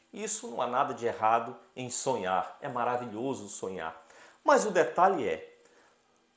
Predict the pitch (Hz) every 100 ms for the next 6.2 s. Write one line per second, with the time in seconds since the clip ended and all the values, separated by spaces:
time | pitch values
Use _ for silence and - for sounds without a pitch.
0 | _ _ 240 269 - 220 - 226 247 233
1 | - - 233 233 220 160 131 - 180 202
2 | 196 165 202 202 156 170 165 208 208 -
3 | 208 175 170 165 117 123 139 151 202 240
4 | - 175 190 190 180 - 185 170 - 156
5 | 151 160 131 - 151 165 151 151 120 104
6 | 87